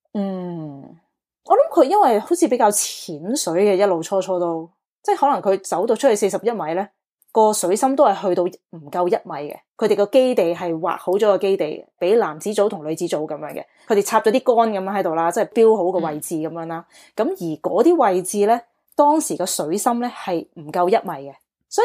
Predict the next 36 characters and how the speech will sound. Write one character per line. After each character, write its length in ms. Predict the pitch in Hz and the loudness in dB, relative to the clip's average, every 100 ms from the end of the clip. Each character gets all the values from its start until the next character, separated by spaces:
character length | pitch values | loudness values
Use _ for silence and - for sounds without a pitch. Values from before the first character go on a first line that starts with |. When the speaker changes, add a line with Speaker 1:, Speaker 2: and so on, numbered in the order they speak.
| 440 | 4
Speaker 1:
以 220 | 247 - 240 | 2 2 0
你 80 | |
suppose 380 | 262 240 - 370 | 0 0 2 2
係 180 | - 190 | 2 -2
應 180 | 226 285 | -2 4
該 260 | 285 277 285 | 6 6 4
企 280 | - 165 | -2 -2
喺 220 | 214 175 247 | 0 0 2
度 260 | 170 156 - _ | 0 0 -10 _
係 160 | 196 185 | 0 2
完 140 | 156 | 0
全 180 | - 151 | -2 -2
冇 140 | 156 | -2
問 140 | 175 156 | -2 -4
題 200 | - - | -4 -2
嘅， 80 | |
啲 140 | - - | -2 0
水 160 | 175 | 0
去 140 | 220 185 | 0 2
到 160 | 175 | 2
你 120 | 165 165 | 2 0
條 120 | 151 | -2
腰 220 | 175 214 | 2 4
嘅 120 | 175 | 4
啫， 140 | 170 170 | 2 -2
可 80 | |
能。 120 | 160 - _ _ - | -4 -6 _ _ -8
Speaker 2:
嗯， 260 | 202 175 170 | -6 -4 -2
但 160 | 190 | -2
係 80 | 220 | 0
咁 100 | 262 | 0
樣 20 | |
好 180 | 247 214 | 0 2
難 200 | 247 - 143 | 2 0 -4
游 100 | 135 | -10
喎。 1080 | 95 147 170 - 311 - 320 339 - - | -10 -12 -12 0 0 2 0 0 -2 -4